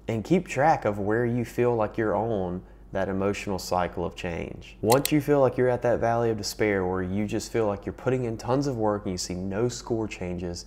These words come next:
give it two more weeks. If you don't see anything in two more weeks, you can go change, whatever. But it is true that momentum beats the perfect strategy. And every time you change, you're shifting your momentum.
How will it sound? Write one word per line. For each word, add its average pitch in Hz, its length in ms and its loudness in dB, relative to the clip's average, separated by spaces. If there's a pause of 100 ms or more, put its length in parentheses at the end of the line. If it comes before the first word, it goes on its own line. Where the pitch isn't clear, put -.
give 98 140 -6
it 104 100 -4
two 110 160 -4
more 107 220 0
weeks. - 600 -8
If - 40 -20
you 107 60 0
don't 120 80 2
see 135 160 2
anything 156 220 4
in 143 80 2
two 131 200 -2
more 170 220 4
weeks, 107 540 0 (120)
you 95 140 -2
can 87 240 -4
go 98 180 0
change, 87 600 -6 (160)
whatever. 95 600 -2 (200)
But 101 240 -2
it 131 220 2
is 143 240 2
true 127 320 4
that 101 180 0
momentum 107 720 0
beats 107 320 0
the 101 140 -2
perfect 101 480 -2
strategy. - 760 -4 (120)
And 87 100 -4
every 98 200 0
time 123 220 2
you 123 80 4
change, 110 800 2
you're 95 140 0
shifting 98 440 -4
your 90 200 2
momentum. 87 680 -4